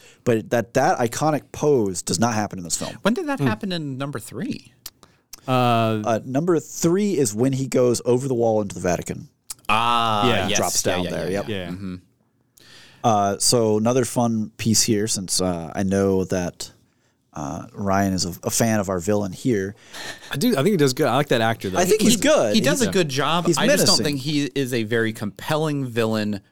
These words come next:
Speaker 2: for something like whenever you're trying to compare it to, I'll say, like, Henry Cavill from Fallout
Speaker 3: Sure.
Speaker 2: or, uh,
Speaker 3: Definitely not Se-, Philip Seymour
Speaker 1: Philip
Speaker 3: Hoffman.
Speaker 2: Phil-, yeah.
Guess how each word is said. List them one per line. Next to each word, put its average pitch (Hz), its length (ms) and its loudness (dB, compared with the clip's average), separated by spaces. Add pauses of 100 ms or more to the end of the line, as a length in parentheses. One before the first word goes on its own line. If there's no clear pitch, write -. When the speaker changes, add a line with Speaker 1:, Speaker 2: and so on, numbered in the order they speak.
Speaker 2:
for 127 140 0
something 113 400 -4
like 107 300 -2
whenever 113 300 -2
you're 110 120 -4
trying 113 180 -4
to 107 80 -4
compare 104 320 -4
it 95 100 -4
to, - 80 -6
I'll 95 80 -2
say, 101 140 -2
like, 87 160 -6
Henry 107 260 -4
Cavill 92 380 -6
from 85 340 -8
Fallout 90 460 -4 (420)
Speaker 3:
Sure. 95 220 2
Speaker 2:
or, 82 440 -4
uh, 78 500 -8
Speaker 3:
Definitely 165 260 4
not 127 180 4
Se-, 131 260 4
Philip 117 220 0
Seymour 110 240 2
Speaker 1:
Philip 92 140 2
Speaker 3:
Hoffman. 139 220 0
Speaker 2:
Phil-, - 40 -4
yeah. 113 200 -2